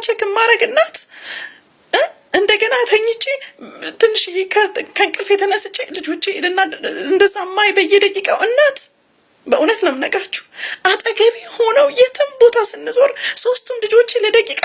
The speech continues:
ከዓይኔ እንዲለዩ ማልፈልግ እናት፣ ይሄን ያህል ቀን ተለይቻቸው ስኖር ደግሜ አይናቸውን ማገኛቸው አልመሰለኝም ነበር። ስለዚህ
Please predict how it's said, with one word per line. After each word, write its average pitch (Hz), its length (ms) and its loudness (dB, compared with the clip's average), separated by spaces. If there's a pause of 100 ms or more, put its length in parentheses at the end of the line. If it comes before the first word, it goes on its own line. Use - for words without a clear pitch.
ከዓይኔ 480 320 2
እንዲለዩ 508 540 2
ማልፈልግ 571 560 2
እናት፣ 698 380 2 (1400)
ይሄን 359 280 2
ያህል 330 300 0
ቀን 302 200 -4
ተለይቻቸው 320 840 -2
ስኖር 587 380 -4 (640)
ደግሜ 302 380 0 (320)
አይናቸውን 285 640 0
ማገኛቸው 233 580 -6
አልመሰለኝም - 720 -6
ነበር። - 300 -12 (720)
ስለዚህ 214 520 -4